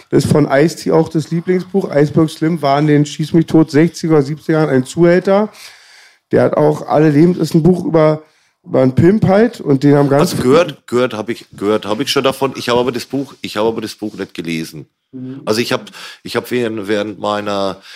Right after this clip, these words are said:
Speaker 2: ganzen Haftzeit hab ich ein Buch gelesen gehabt und das war damals die Biografie von der Gloria von Thurn und Taxis. Das
Speaker 1: Mhm.
Speaker 2: Buch hab ich mal gegeben
Speaker 1: Wer war
Speaker 2: gehabt.
Speaker 1: das nochmal, Werner?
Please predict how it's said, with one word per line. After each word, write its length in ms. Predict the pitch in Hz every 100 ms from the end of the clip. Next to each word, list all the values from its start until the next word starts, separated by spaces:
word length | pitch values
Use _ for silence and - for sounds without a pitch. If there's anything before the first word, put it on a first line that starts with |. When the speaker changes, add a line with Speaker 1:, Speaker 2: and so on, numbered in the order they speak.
| - -
Speaker 2:
ganzen 400 | 110 117 - 101
Haftzeit 720 | 117 - - 123 110 117 113 - - -
hab 180 | - 95
ich 220 | 104 -
ein 220 | 95 104 98
Buch 280 | 107 104
gelesen 440 | - 104 110 107 104
gehabt 240 | 107 -
und 120 | 98
das 160 | 90 -
war 120 | 98
damals 680 | 90 92 101 101 95 - -
die 140 | 98
Biografie 960 | 92 95 95 92 - 92 - - 98 104
von 180 | - 90
der 140 | 92
Gloria 580 | - 87 87 92 92 87
von 320 | - 82 -
Thurn 360 | 85 87 85 82
und 280 | 82 80 78 _
Taxis. 600 | - - - 78 - - _ _ - - 73
Das 280 | 73 110
Speaker 1:
Mhm. 20 | 151
Speaker 2:
Buch 180 | 120 101
hab 120 | 104
ich 100 | 101
mal 120 | 104
gegeben 320 | 92 113 120
Speaker 1:
Wer 60 | 139
war 80 | 156
Speaker 2:
gehabt. 140 | 180
Speaker 1:
das 60 | 214
nochmal, 300 | 190 185 175
Werner? 360 | 185 190 214